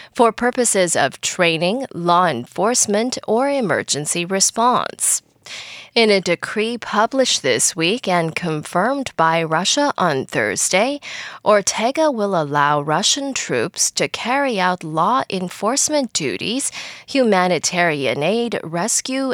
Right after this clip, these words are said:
and search missions in emergencies or natural disasters. The Nicaraguan government also authorized the presence of small contingents of Russian troops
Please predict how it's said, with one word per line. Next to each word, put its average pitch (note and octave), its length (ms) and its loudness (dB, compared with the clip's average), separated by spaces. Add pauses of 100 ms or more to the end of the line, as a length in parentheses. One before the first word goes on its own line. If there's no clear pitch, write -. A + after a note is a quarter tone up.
and F3 240 0
search - 460 -2
missions G3 580 2 (380)
in A3+ 140 6
emergencies G#3+ 960 0
or A#3 240 -2
natural C#3+ 500 -2
disasters. E3+ 1080 -2 (680)
The B3 140 4
Nicaraguan G#3+ 840 2
government D#3+ 680 0
also F3 520 2
authorized F#3+ 920 0
the - 120 -4
presence B3+ 720 -2
of D#3 200 2
small G#3 560 0
contingents F#3 960 -2
of G2+ 260 -2
Russian D3+ 460 -2
troops - 600 0